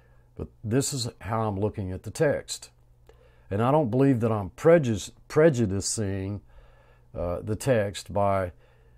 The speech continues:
you know, my formerly held beliefs. I don't thi-, I don't think I'm taking my,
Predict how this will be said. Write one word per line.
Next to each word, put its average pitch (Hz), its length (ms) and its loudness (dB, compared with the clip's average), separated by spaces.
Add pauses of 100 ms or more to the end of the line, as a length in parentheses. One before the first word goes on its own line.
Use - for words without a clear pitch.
(140)
you 104 120 -4
know, 87 420 -4
my 92 220 -4 (160)
formerly 98 560 0
held 98 300 2
beliefs. 104 540 -2
I 87 100 -10
don't 98 200 -8
thi-, 110 80 -8
I 98 160 -6
don't 101 160 -6
think 107 180 -6
I'm 92 140 -2
taking 98 460 -2
my, 87 400 -6